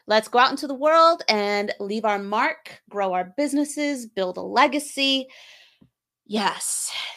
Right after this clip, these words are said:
that is, that's what we're gonna do. And I will talk to you all later.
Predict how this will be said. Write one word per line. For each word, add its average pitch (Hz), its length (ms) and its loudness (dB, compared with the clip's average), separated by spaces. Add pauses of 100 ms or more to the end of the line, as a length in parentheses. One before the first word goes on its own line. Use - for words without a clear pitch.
that 196 400 2
is, 180 420 -4 (400)
that's - 220 -12
what - 80 -12
we're 208 100 -6
gonna 214 180 -2
do. 220 380 -2 (240)
And 180 440 0
I 214 280 -2
will 175 400 -4
talk - 380 -12
to - 120 -14
you 208 280 -8
all 180 420 -4 (380)
later. 247 920 -2